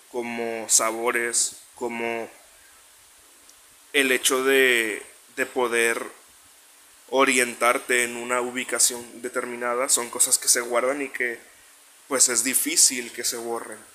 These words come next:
Pero cosas más, eh, sutiles, como los detalles finos de lo, de lo mismo, pues sí se van, sí se van haciendo, pues, como esta impresión.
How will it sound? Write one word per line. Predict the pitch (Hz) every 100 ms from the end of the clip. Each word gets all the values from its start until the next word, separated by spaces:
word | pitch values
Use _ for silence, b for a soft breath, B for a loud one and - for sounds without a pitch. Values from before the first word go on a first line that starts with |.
| B B
Pero | - 139
cosas | 143 135 143
más, | 156 151 160 - - - - -
eh, | 123 117 117 117
sutiles, | - 135 - 175 190 151 -
como | 127 123
los | 117 110
detalles | 117 - 123 139 143 -
finos | 139 156 147 123
de |
lo, | 120 117 113 110
de | 117
lo | 113
mismo, | 131 160 131 127 - - b b b -
pues | 147
sí | 143 170
se | 185
van, | 151 151 156 147 127 113 - - - -
sí | -
se | 139 156
van | 151
haciendo, | 147 - 139 135 143 131 117 - - - - - -
pues, | 131
como | 131 135
esta | 135
impresión. | 147 139 123 160